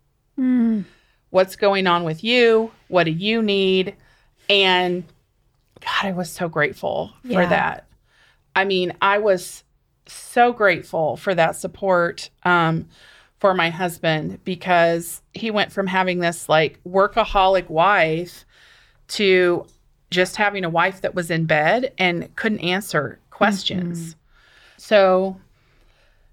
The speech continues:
Speaker 2: we just were navigating things, um, trying to figure out the next right thing. I will say our healthcare system is so broken.
Speaker 1: Yes.
Speaker 2: I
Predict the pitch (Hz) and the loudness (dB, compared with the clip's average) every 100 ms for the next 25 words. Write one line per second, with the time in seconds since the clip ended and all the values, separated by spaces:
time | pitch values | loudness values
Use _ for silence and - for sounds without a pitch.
0 | _ _ _ _ 196 220 285 294 240 220 | _ _ _ _ -4 -2 0 -2 0 2
1 | 190 294 370 196 160 156 160 151 - - | 4 2 0 0 -2 -4 -6 -8 -8 -12
2 | - - _ - 185 170 180 - 208 233 | -12 -14 _ -2 0 2 -2 -2 0 -2
3 | - 240 214 196 196 196 196 196 202 - | -4 -4 2 4 4 2 -2 -2 -2 0
4 | 196 190 - - 170 147 160 247 - _ | 2 2 -2 -2 -2 -2 -4 -6 -8 _
5 | _ _ - 190 202 208 269 - 214 185 | _ _ -2 0 2 2 2 0 2 2
6 | 175 190 240 - _ _ _ _ _ _ | 0 -4 -6 -10 _ _ _ _ _ _
7 | - 185 180 208 - 220 196 - 185 - | -2 -2 2 0 0 -6 -4 -6 -10 -6
8 | 208 185 - 185 214 175 151 156 156 233 | -6 -6 -2 -2 0 2 0 -2 -4 -4
9 | - _ _ _ - 202 185 175 - - | -6 _ _ _ -12 -4 -4 -4 -6 0
10 | 185 185 202 240 269 | 2 2 2 0 -2